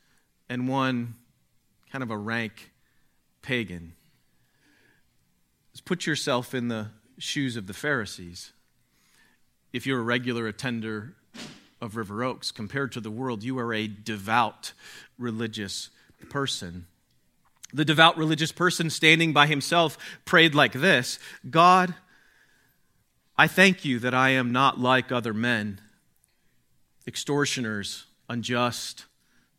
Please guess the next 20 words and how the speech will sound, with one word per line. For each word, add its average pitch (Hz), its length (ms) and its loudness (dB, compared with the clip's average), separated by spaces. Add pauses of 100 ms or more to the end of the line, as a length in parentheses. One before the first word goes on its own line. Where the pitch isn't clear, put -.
(120)
adulterers, 113 1000 -6 (1400)
or 127 160 0
even 139 380 2
like 123 240 2
this 117 600 -6
tax 120 420 0
collector. 87 600 -12 (1500)
I 131 120 4
fast 147 340 6
twice 156 260 0
a 139 40 -2
week. 156 220 4
I 139 60 2
give 139 260 4 (240)
tithes 165 420 8
of 135 100 -8
all 151 240 4
that 127 140 -2
I 117 100 0
get." 123 320 0